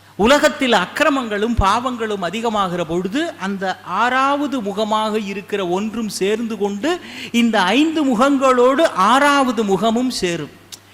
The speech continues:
இப்ப இந்த அஞ்சு முகங்களுக்கும் தனித்தனியா மூர்த்தம் உண்டு. தட்சிணாமூர்த்தி, நடராஜர்,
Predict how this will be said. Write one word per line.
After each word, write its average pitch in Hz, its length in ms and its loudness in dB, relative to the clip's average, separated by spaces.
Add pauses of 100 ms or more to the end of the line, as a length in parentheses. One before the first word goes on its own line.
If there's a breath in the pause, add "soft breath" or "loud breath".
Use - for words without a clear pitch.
(220 loud breath)
இப்ப 262 200 2
இந்த 233 160 2
அஞ்சு 311 360 2
முகங்களுக்கும் 311 760 2
தனித்தனியா 262 580 2
மூர்த்தம் 254 500 0
உண்டு. 170 280 -2 (720)
தட்சிணாமூர்த்தி, 208 760 2 (300)
நடராஜர், 196 800 2